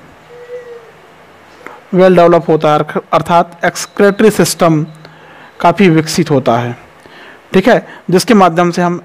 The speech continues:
excretion करते हैं या उत्सर्जन की प्रक्रिया करते हैं, ठीक है। Next character में अगर जाएं,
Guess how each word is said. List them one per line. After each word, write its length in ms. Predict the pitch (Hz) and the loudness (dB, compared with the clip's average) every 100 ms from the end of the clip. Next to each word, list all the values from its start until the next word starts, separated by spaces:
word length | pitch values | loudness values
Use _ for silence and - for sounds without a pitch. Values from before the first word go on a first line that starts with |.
| 170 | -14
excretion 640 | - - - 196 170 202 | -16 -18 -4 -2 0 0
करते 320 | 196 170 175 | 0 0 0
हैं 240 | 180 175 175 - - - - | 0 0 -4 -10 -20 -10 0
या 100 | 165 | 2
उत्सर्जन 440 | 156 - 156 160 | 2 0 0 0
की 120 | 156 | -2
प्रक्रिया 440 | - 151 151 147 139 | -4 -4 0 2 2
करते 320 | 131 120 - | 0 -4 -6
हैं, 200 | 117 123 - _ _ - - _ | -8 -10 -18 _ _ -20 -20 _
ठीक 160 | 202 202 | -2 0
है। 140 | 175 - - - | -2 -6 -10 -2
Next 380 | 202 254 - | -2 0 -2
character 420 | - 226 220 226 208 | 0 0 0 -2 -2
में 120 | 214 | 0
अगर 200 | 190 180 | 0 0
जाएं, 320 | 165 160 165 | 0 0 -2